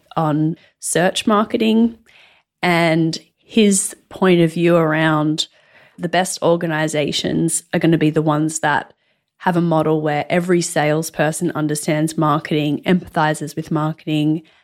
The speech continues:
has a skill set in S E O, S E M. So we're asking a lot more of salespeople and marketers today, but it's the ones who are actually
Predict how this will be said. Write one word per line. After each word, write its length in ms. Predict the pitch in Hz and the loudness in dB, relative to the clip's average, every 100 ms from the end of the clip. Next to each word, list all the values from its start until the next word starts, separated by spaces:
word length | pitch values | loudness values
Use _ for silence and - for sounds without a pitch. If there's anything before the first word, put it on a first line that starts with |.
| _ | _
has 200 | - 180 | -4 -2
a 60 | 175 | -2
skill 380 | - - 165 160 | -4 -2 0 0
set 320 | - 160 - | 0 -2 0
in 180 | 165 - | -2 -2
S 220 | 156 - | -4 -2
E 120 | 165 | 0
O, 160 | 156 156 | 2 0
S 200 | 156 - | -2 -2
E 140 | 160 147 | 0 2
M. 360 | 151 151 156 - - - _ _ | 0 0 -2 -8 -20 -20 _ _
So 280 | - - 156 156 | -8 -2 -2 -2
we're 140 | 175 | -2
asking 420 | 190 208 - 208 | 0 -2 -2 0
a 80 | 160 | 0
lot 280 | 156 170 - | 0 -2 -2
more 580 | 160 156 180 214 240 - | -4 -2 0 2 0 -2
of 300 | 202 196 196 - | 0 0 -2 -14
salespeople 840 | - 208 196 196 - 208 202 196 - | -6 -2 0 -2 -2 -2 0 -2 0
and 280 | 175 202 208 | 2 2 2
marketers 560 | 214 220 240 226 233 | 0 2 2 0 0
today, 520 | - 226 220 233 240 - - - - - _ | -2 0 2 2 0 -4 -20 -20 -20 -20 _
but 180 | - 180 | -2 -2
it's 140 | - | -2
the 80 | 196 | -2
ones 340 | 180 185 190 | 0 0 -2
who 180 | - 180 | -4 0
are 240 | 156 156 - | 2 0 -2
actually 460 | - - - 151 | -10 -6 -2 0